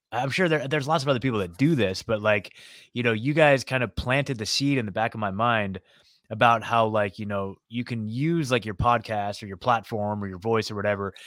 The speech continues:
and branch out into other, like, entrepreneurial endeavors. And that's what's really fascinated me about your guys' journey and, like, watching you with, like, the, the audiobooks and then the, the, the meetups that you guys do. And it, like, kinda unlocked in the back of my mind that it's, like, it's impossible, like,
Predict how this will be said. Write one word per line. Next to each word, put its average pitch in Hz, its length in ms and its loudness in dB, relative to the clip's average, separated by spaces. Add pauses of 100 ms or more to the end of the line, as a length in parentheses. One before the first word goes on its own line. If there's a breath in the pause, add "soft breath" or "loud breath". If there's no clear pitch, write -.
(140 loud breath)
and 107 220 -10
branch 135 360 4
out 131 220 4
into 110 260 -2
other, 123 440 6
like, 104 180 0
entrepreneurial 107 920 -2
endeavors. 92 600 0 (320 soft breath)
And 107 100 -4
that's 147 180 6
what's 107 140 -4
really 117 380 0
fascinated 110 440 -6
me 113 120 -4
about 101 240 0
your 120 160 -4
guys' 98 400 -2
journey 90 340 -10
and, 92 100 -10
like, 95 160 -8
watching 101 380 -2
you 110 160 0
with, 107 160 -2
like, 104 200 -2
the, 95 100 -6
the 90 100 -12
audiobooks 131 840 4
and 107 100 -8
then 104 160 -4
the, 92 260 -4
the, 92 240 -4
the 95 60 -6
meetups 127 400 4
that 123 80 -4
you 117 80 -6
guys 117 240 2
do. 113 220 0
And 110 100 0
it, 104 80 -6
like, 107 160 -2
kinda 123 260 -2
unlocked 120 400 2
in 120 60 -8
the 107 60 -8
back 113 180 0
of 113 60 -8
my 104 100 -2
mind 117 240 0
that 107 80 -6
it's, - 140 -14
like, 104 200 -4 (480 loud breath)
it's 135 140 -4
impossible, 139 840 2
like, 107 180 -4